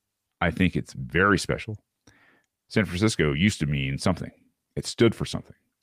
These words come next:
I was proud to be from here. But today, I feel ashamed. I feel ashamed of our values.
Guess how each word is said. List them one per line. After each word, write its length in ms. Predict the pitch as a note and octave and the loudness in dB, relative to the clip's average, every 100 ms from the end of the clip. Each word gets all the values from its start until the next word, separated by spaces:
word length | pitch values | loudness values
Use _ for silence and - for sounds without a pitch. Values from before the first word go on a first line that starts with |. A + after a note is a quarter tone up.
| _ _ _ - | _ _ _ -6
I 100 | D2+ | -4
was 140 | C#2+ | -4
proud 540 | - - G2+ D2+ C#2 - _ _ _ _ _ | -8 -2 2 2 0 -4 _ _ _ _ _
to 80 | - | -6
be 220 | - F#2 | 2 2
from 260 | - D#2+ E2 | 2 0 0
here. 220 | - - - _ _ _ _ _ _ _ _ _ _ | -4 -20 -20 _ _ _ _ _ _ _ _ _ _
But 100 | G2 | 0
today, 440 | F2 E2 A2+ E2 D#2+ - - _ | 2 4 4 4 0 -6 -20 _
I 120 | E2+ F#2+ | -2 0
feel 280 | - G2 | 4 6
ashamed. 500 | G#2 - G2 C2 - - _ _ _ _ _ _ - | 6 4 2 0 -4 -18 _ _ _ _ _ _ -12
I 60 | |
feel 220 | D#2+ A#2 F#2+ | 2 4 6
ashamed 600 | E2 - A2 G#2 A#2 A#2+ | 4 2 2 4 2 2
of 100 | D#2 | 0
our 120 | C2+ C2+ | 0 0
values. 580 | F2 E2 A2 B2 C#3+ | 2 4 4 2 -4